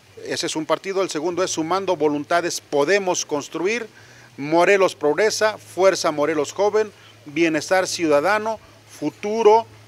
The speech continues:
Más, Más Apoyos y Renovación Política Morelense. Los que no lograron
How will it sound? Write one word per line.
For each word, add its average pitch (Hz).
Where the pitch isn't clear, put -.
Más, 185
Más 175
Apoyos 226
y 170
Renovación 160
Política 165
Morelense. 160
Los 170
que 175
no 214
lograron 196